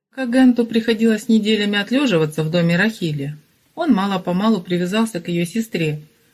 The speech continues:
да и самой Фане Гент скоро стал новым другом. Когда все относились к Генту пусть и без недоверия, но все равно с подозрением,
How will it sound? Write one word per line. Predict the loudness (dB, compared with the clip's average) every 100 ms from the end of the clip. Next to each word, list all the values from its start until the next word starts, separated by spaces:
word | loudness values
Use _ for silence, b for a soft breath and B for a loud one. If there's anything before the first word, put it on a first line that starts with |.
| -4
да | -2
и | 2
самой | 4 4 4
Фане | 2 4 2
Гент | 0 0 -2
скоро | -2 -2 -2
стал | -2 0
новым | 0 0 -2 -2
другом. | -4 -4 -8 -10 -14 _ _ _ _ _ -14
Когда | -4 0 0
все | 2 0
относились | 2 2 2 0 0 -4
к | -8
Генту | -2 2 2 2
пусть | -2 -2 -2
и | -4
без | -2 -2
недоверия, | -2 0 2 2 0 -2 -4 -6
но | -4
все | -2 -2
равно | 0 0
с | -2
подозрением, | -2 -2 0 0 2 2 0 -4